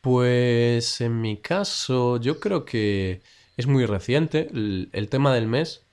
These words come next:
del mes de marzo, eh, de la guerra civil. Me están gustando mucho estos episodios, porque a mí me gusta mucho la historia de España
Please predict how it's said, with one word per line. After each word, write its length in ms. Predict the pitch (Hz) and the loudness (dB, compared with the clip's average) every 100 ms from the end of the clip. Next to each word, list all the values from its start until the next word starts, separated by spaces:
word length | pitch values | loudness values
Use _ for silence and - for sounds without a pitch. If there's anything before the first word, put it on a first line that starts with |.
| - | -10
del 200 | 92 92 | -4 -2
mes 160 | 107 | -2
de 80 | 123 | -2
marzo, 480 | 117 139 143 156 156 _ _ _ _ | -2 -2 -2 -6 -6 _ _ _ _
eh, 240 | - 104 101 | -2 0 0
de 120 | 107 | 0
la 100 | 104 | 0
guerra 200 | 104 120 | 0 -2
civil. 400 | 120 95 95 87 - | -2 -4 -4 -4 -6
Me 260 | 107 113 | -6 -4
están 340 | 113 - 143 156 | -6 -2 0 0
gustando 380 | 143 147 139 | -2 -2 0
mucho 340 | 120 127 135 123 | 0 -2 -4 -8
estos 460 | 135 131 127 - | -6 -8 -8 -8
episodios, 560 | 101 98 - 87 76 82 | -8 -8 -6 -6 -6 -10
porque 300 | - 101 110 | -10 -8 -4
a 40 | |
mí 140 | 104 151 | -2 0
me 100 | 143 | 0
gusta 300 | 139 143 135 | -2 -4 -4
mucho 360 | 131 143 139 | -2 -4 -4
la 140 | 113 101 | -4 -2
historia 400 | 98 - 120 110 | -4 -4 -2 0
de 60 | |
España 640 | 107 - 110 104 101 92 | -2 -4 -4 -2 -2 -2